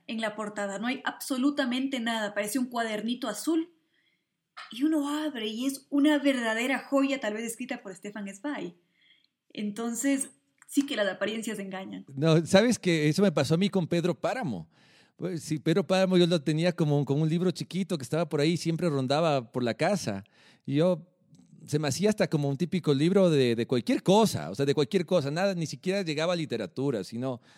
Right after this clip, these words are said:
Speaker 2: no sé, y lo agarré un día, nada más.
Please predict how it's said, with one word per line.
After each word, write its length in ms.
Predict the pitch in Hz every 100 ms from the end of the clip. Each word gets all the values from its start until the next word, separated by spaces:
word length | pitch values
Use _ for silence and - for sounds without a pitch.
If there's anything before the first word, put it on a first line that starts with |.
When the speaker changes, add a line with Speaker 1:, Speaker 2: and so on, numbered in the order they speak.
| -
Speaker 2:
no 120 | 170
sé, 300 | 143 117 82 _ _ _ _ _
y 120 | 139
lo 100 | 147
agarré 260 | 135 139 214
un 80 | 202
día, 260 | 214 165
nada 200 | 123 156
más. 440 | 156 156 104 -